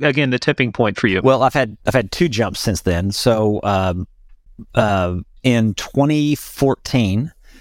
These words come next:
Speaker 2: my, uh, uh, well, and I say my boss, my former boss, uh, he won an election as, uh, uh, district attorney in, uh, in Wayne's,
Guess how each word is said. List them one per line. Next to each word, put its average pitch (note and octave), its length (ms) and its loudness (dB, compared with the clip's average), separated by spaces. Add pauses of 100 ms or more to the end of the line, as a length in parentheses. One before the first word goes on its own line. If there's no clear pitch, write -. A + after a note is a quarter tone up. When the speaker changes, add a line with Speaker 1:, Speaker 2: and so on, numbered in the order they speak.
(260)
Speaker 2:
my, G#2 1000 0 (100)
uh, F2+ 560 0 (800)
uh, F#2+ 260 0
well, F2 360 0
and F2 120 -2
I F2 40 0
say A#2 180 0
my F#2+ 160 0
boss, F2 340 -2
my F#2 140 0
former A#2 320 0
boss, D#2 340 -4 (260)
uh, A2+ 120 0
he B2 120 2
won C3 200 0
an A#2 60 0
election B2 580 0 (400)
as, F2+ 560 0
uh, D#2+ 540 0 (440)
uh, E2+ 220 0
district F#2+ 300 -4
attorney B2 480 0 (220)
in, G2+ 560 0
uh, G#2 160 0
in A#2+ 200 0
Wayne's, A#2+ 520 -2